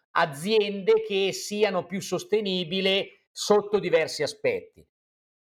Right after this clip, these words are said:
E appunto sono stati ormai da tempo introdotti questi criteri E S G o in italiano E S G. È, è, è un acronimo E S G che sta per Environmental, che significa ambiente,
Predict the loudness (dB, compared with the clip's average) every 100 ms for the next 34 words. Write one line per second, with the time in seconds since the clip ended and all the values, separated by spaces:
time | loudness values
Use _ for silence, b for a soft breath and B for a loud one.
0 | _ _ 0 2 2 2 0 0 -2 0
1 | 0 0 -4 0 2 2 0 0 0 0
2 | 2 2 0 -2 0 4 4 4 0 0
3 | 2 0 -2 -4 -2 -2 -6 -8 -4 -4
4 | -2 0 0 0 -2 -6 -4 2 2 0
5 | -6 -4 -4 -2 0 2 2 -2 0 2
6 | 2 2 2 0 0 0 2 2 0 -4
7 | -4 -4 -6 -8 -10 _ _ _ _ _
8 | _ _ -8 -6 -2 -4 2 2 4 2
9 | 4 4 4 2 0 2 2 2 0 2
10 | 0 -2 -2 -4 0 -2 2 2 2 0
11 | 0 2 0 -2 -4 2 4 4 2 -2
12 | 0 2 2 2 -2 -8 -6 -6 -6 0
13 | 2 2 -2 -4 -2 -2 -2 -2 -2 -2
14 | -8